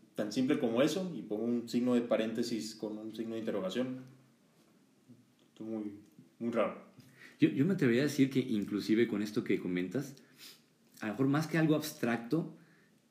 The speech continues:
Speaker 2: es algo tan concreto, pero que no tenemos palabras suficientes para,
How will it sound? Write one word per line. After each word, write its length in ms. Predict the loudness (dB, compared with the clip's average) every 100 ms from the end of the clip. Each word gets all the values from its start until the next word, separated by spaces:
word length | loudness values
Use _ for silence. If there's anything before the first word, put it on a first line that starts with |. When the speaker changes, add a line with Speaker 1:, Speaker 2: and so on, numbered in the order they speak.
| _
Speaker 2:
es 100 | -4
algo 200 | 4 4
tan 220 | 4 2 2
concreto, 640 | 0 0 2 2 2 0
pero 180 | 0 -2
que 100 | 0
no 100 | 0
tenemos 240 | 0 -2
palabras 460 | -2 -2 0 -2 -4
suficientes 640 | -4 -2 -2 -2 -2 -4
para, 560 | -4 -4 -4 -4 -8 -14